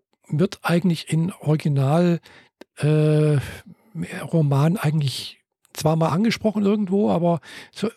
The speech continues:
eher so nebenher, weil klar, er hat ja vorneweg schon auch die ganzen Roboter-Romane geschrieben gehabt, aber diese, äh, ursprünglich war ja diese Foundation-Trilogie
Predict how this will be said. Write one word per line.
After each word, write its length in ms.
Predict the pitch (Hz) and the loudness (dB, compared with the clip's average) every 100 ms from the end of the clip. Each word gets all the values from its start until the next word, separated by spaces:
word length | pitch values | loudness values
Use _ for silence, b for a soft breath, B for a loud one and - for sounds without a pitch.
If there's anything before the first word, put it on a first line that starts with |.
| - | -4
eher 240 | 165 180 170 | 0 2 2
so 140 | 175 | 2
nebenher, 540 | 147 151 165 135 131 | 2 2 2 2 2
weil 300 | 127 135 151 | 0 -2 -2
klar, 240 | 143 151 185 | -4 0 2
er 80 | 151 | 2
hat 120 | 165 | 2
ja 120 | 160 | 0
vorneweg 480 | - 165 202 190 190 | 0 0 2 0 -2
schon 160 | - | -4
auch 140 | 175 156 | -4 -2
die 120 | 165 | -2
ganzen 280 | 151 160 160 | -2 -4 -4
Roboter-Romane 920 | 135 160 202 185 190 185 170 170 160 | -4 -2 -4 -2 -4 0 0 2 0
geschrieben 380 | 143 - 185 220 | -2 -2 0 2
gehabt, 320 | 202 220 - B B B B B B | 0 -2 -8 B B B B B B
aber 240 | - 151 160 | -4 0 2
diese, 800 | 170 151 160 165 208 160 160 - | 0 2 2 0 -4 -4 -4 -6
äh, 180 | _ 214 | _ -2
ursprünglich 520 | 233 - 190 190 - | 0 0 0 0 0
war 80 | 165 | 0
ja 100 | 160 | 2
diese 400 | 165 151 156 135 | 0 0 0 -2
Foundation-Trilogie 1200 | 156 151 156 175 208 - 190 190 - 185 185 | -2 0 2 0 -2 -2 0 0 0 0 0